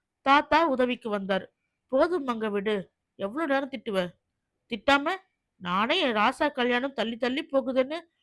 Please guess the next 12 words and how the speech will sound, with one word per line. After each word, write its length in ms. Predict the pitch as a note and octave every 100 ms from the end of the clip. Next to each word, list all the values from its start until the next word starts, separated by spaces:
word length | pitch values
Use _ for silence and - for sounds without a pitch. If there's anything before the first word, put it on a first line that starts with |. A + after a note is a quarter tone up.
| _ -
அவனை 220 | F#3+ F#3 -
கோவில் 400 | A3 D#4 E4+ -
கோவிலா 280 | B3+ C#4+ C#4
அனுப்பி 240 | C4+ C#4
வைக்கிறேன். 420 | C4 B3 C4+ G4 _ _ _ _ -
இவனை 300 | A3+ A3 A3
உதவிக்கு 420 | G#3+ C4+ F4+ -
அனுப்பி 220 | D#4+ C4 C#4+
வச்சுதான் 420 | C#4 - E4+ G4 _ _ _ -
உபத்திரவம் 480 | A3 E4+ F4 F#4 D#4
பண்ணாம 240 | D4+ D4+
இருந்திருக்கலாம்ல." 540 | D4 C#4+ C#4 C#4+ E4+